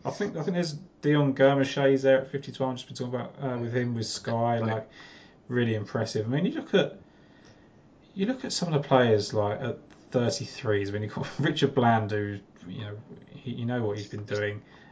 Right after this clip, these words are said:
Speaker 1: Um, Jack Senior, we know, like, he's got a good record. He's actually won on this golf course, but, you know, isn't generally a winner at this grade. You've got
Speaker 2: What Horsey was quite interesting. I know it's a bit further down, but
Speaker 1: Yeah.
Speaker 2: he's,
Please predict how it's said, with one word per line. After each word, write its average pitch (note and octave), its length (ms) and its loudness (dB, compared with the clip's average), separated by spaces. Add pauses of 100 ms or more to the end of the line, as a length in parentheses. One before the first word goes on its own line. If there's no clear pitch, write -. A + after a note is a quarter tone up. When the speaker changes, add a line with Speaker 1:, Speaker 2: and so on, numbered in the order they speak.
Speaker 1:
Um, G#2 540 -4 (380)
Jack C#3+ 200 -2
Senior, A#2+ 360 0
we A2 80 -2
know, A#2 320 -2
like, A2 160 -6
he's A#2 120 -6
got - 100 -4
a A#2 40 -6
good A2+ 180 -6
record. A2+ 260 -2
He's G#2+ 100 -4
actually A2+ 200 -6
won A2+ 220 0
on G2+ 100 -4
this G#2 140 -6
golf A2 280 -4
course, G#2 180 -6
but, - 320 -6
you C#3 120 -2
know, G#2 240 -4 (800)
isn't A2 340 -2
generally G#2 260 -6
a - 20 -4
winner G#2 220 -4
at - 60 -6
this G2+ 120 -8
grade. A2 440 -2 (520)
You've A2+ 120 -8
got - 180 0
Speaker 2:
What F3 240 -4
Horsey F3 640 -4
was A2 180 -4
quite A#2 380 0
interesting. A2+ 680 -4
I A#2+ 80 -2
know B2 80 2
it's A2+ 140 0
a - 20 -8
bit A2 160 2
further A2 320 0
down, G#2+ 580 0
but C#3 100 0
Speaker 1:
Yeah. A2 280 2
Speaker 2:
he's, G#2+ 240 -12